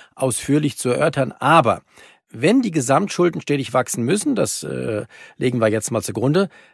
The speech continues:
dann kommen dafür nur drei Schuldenmacher in Frage, nämlich der Staat, die Privatwirtschaft, also wir alle, und das Ausland. Und wenn nun ausgerechnet der Staat als wichtigster Kreditnehmer seine Schulden stark bremst,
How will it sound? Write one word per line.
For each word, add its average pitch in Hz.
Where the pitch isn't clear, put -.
dann 160
kommen 151
dafür 139
nur 143
drei 127
Schuldenmacher 156
in 107
Frage, 110
nämlich 113
der 104
Staat, 151
die 156
Privatwirtschaft, 131
also 110
wir 110
alle, 127
und 131
das 151
Ausland. 165
Und 123
wenn 147
nun 156
ausgerechnet 170
der 143
Staat 147
als 135
wichtigster 156
Kreditnehmer 113
seine 190
Schulden 165
stark 131
bremst, 185